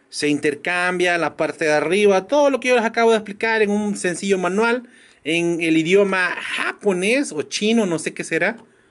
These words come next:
Pero se puede apreciar bastante bien.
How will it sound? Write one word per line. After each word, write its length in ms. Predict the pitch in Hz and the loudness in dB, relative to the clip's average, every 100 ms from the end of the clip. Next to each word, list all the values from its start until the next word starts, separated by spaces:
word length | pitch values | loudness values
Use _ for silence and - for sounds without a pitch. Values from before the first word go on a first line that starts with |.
| _ _ _ _ _ _ _ _ _ _ _ _ _ _ _ _ - | _ _ _ _ _ _ _ _ _ _ _ _ _ _ _ _ -4
Pero 160 | 170 | 0
se 100 | 170 | 0
puede 240 | 156 208 214 | 0 2 0
apreciar 440 | 196 170 190 170 | -2 -4 -4 -4
bastante 420 | 151 - 143 117 | -4 -6 -8 -6
bien. 300 | 120 92 82 | -6 -8 -12